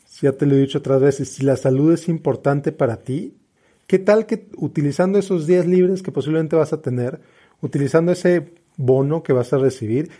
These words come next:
qué tal si agendas un check-up médico para que te revisen todo tu cuerpo para ver cómo estás de salud, si la salud es importante para ti?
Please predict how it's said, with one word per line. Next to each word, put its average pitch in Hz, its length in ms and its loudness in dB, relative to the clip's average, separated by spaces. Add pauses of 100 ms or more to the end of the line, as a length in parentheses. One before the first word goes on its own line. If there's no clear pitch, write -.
(120)
qué 180 100 -2
tal 185 260 2
si 190 140 -2
agendas 160 520 0
un 151 120 0
check-up 151 420 -2
médico 143 560 -2 (480)
para 123 160 -2
que 123 100 -6
te 120 120 -2
revisen 143 420 0 (460)
todo 127 400 2
tu 147 160 -6
cuerpo 165 380 2
para 123 180 -2
ver 113 200 -8
cómo 127 280 -2
estás 143 340 -2
de 151 60 -6
salud, 196 380 0 (440)
si 165 200 -2
la 147 120 4
salud 123 380 2
es 135 120 0
importante 120 600 -4
para 135 280 -2
ti? - 260 -4